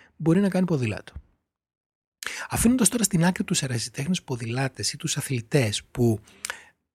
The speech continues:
μια που ήδη κάνουν ποδήλατο, ξέρουν πώς θα κάνουν ή θα μάθουν κάποια στιγμή, νιώθω πως οι υπόλοιποι πρέπει απλώς να χαλαρώσουν λίγο παραπάνω και να μην ψάχνουν για κρυμμένα μυστικά που τα γνωρίζουν μερικοί ψαγμένοι δήμονες.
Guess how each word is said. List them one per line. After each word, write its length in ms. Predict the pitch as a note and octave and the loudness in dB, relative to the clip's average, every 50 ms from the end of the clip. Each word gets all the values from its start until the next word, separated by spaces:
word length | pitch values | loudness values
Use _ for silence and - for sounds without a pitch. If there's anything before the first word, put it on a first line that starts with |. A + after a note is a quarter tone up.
| - | 2
μια 200 | D3+ D3 E3+ E3 | 6 8 8 8
που 120 | - - D#3 | 10 10 8
ήδη 160 | D#3 D3 D3 | 10 8 6
κάνουν 220 | - C#3 D3 D3+ | 4 4 2 2
ποδήλατο, 520 | - - A#2 B2 C#3 C3+ B2+ - A#2+ A#2 - _ _ _ - - _ _ _ _ - | 2 0 2 2 2 2 2 0 -4 -6 -6 _ _ _ -20 -20 _ _ _ _ 0
ξέρουν 360 | - - - D#3 C#3 B2 A#2 | 4 8 8 8 8 6 4
πώς 140 | A2 - - | 0 -2 -2
θα 80 | - | -2
κάνουν 380 | G#2+ - A#2 A2+ A2 A2 A2 A#2 | -2 -4 -2 -2 0 0 0 2
ή 260 | B2+ C#3 C3 B2 - _ _ _ _ - - | 4 4 4 2 -2 _ _ _ _ -16 -10
θα 140 | - - | -6 -4
μάθουν 320 | A#2 A#2 A#2 G#2+ G#2 - - | -2 0 0 0 -2 -2 -6
κάποια 220 | - G2+ - G#2 | -8 -8 -8 -8
στιγμή, 400 | G2+ - G2+ G2+ G2+ G#2+ C3 F#3 - _ _ _ _ _ - - - - - _ _ | -8 -8 -8 -6 -6 -6 -8 -8 -12 _ _ _ _ _ -18 -16 -16 -16 -20 _ _
νιώθω 260 | - D#3+ F#3+ G3 C4 | 4 6 6 6 4
πως 200 | B3+ - G3+ - | 2 2 2 4
οι 20 | G#3 | 2
υπόλοιποι 440 | F3 - - A3+ A3 G3 E3+ F3 | 2 2 2 2 2 2 2 0
πρέπει 220 | D#3 F3+ F3+ F3 F#3 | 0 0 0 2 2
απλώς 200 | F3 - F3+ F3+ | 2 2 2 4
να 80 | F3+ | 2
χαλαρώσουν 560 | E3 - - C3+ B2+ B2 B2+ C#3+ C#3+ - D3+ C3 | 2 2 0 0 0 0 0 0 -2 -2 -2 -2
λίγο 160 | B2+ B2 A#2+ | -2 -2 -4
παραπάνω 600 | - G#2+ G2 G2 - - G#2 G2+ A2 D3 G3+ - _ - - - - _ | -4 -6 -10 -10 -8 -8 -6 -6 -4 -6 -6 -8 _ -16 -20 -20 -18 _
και 100 | - E3+ | -4 0
να 100 | F3+ G#3 | 2 4
μην 120 | A3+ C4+ A#3+ | 4 4 4
ψάχνουν 380 | A3+ G#3+ A3 G3 - G3 F3+ | 4 4 4 4 4 2 2
για 100 | D#3 D#3+ | 2 2
κρυμμένα 440 | - - D#3+ D3 C#3+ C#3+ D3 C#3 C3 | -2 -2 0 0 2 2 2 0 0
μυστικά 380 | C3 A#2+ - - - - C3+ B2+ | 0 -2 -2 -4 -4 -6 -6 -6
που 100 | - C3+ | -6 -4
τα 100 | - A#2 | -6 -4
γνωρίζουν 500 | A2 A#2+ B2 A#2 A#2+ B2+ B2+ - B2+ A#2 | -4 -2 -2 -2 0 -2 -2 -2 -2 -4
μερικοί 320 | A2+ A2 A2+ G#2+ - - | -4 -4 -6 -8 -8 -4
ψαγμένοι 520 | - - - A#2+ G#2 A2+ A2+ A2+ A2 A2 | -2 -2 -2 -2 -2 -2 -2 -2 -2 -2
δήμονες. 640 | G#2 G2 G#2+ G2+ G2 F#2+ F#2 F#2 - - - - - | -4 -4 -4 -6 -6 -6 -10 -10 -10 -8 -8 -8 -10